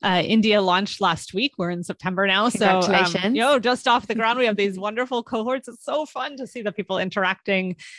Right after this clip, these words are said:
Speaker 1: you know, and we have, of course, coaches who are in that country, who are, you know, parents and are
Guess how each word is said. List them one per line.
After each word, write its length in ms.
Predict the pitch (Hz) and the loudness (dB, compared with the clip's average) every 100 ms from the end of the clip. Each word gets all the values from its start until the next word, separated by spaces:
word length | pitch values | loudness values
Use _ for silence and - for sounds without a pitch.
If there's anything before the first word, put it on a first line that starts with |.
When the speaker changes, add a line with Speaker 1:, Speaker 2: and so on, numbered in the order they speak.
| - - | -18 -4
Speaker 1:
you 80 | |
know, 160 | 196 185 | 2 4
and 140 | 190 | 4
we 100 | 208 | 2
have, 180 | 202 202 | 2 0
of 120 | 180 | -4
course, 240 | - 214 - | -6 -6 -6
coaches 500 | - 214 - 185 170 | -6 -6 -2 -4 -2
who 140 | 202 | 0
are 120 | 180 170 | 2 2
in 320 | 247 220 196 | 0 0 0
that 180 | 170 - | -2 -4
country, 380 | 202 160 170 170 | -10 -8 -6 -4
who 100 | 185 | -2
are, 220 | 170 170 - _ | -2 -4 -16 _
you 80 | - | -4
know, 200 | 190 170 | -2 -2
parents 600 | - - 202 190 185 - - | -4 -4 -2 -2 -8 -14 -10
and 200 | 170 165 | -8 -4
are 380 | 175 165 165 | -2 0 -2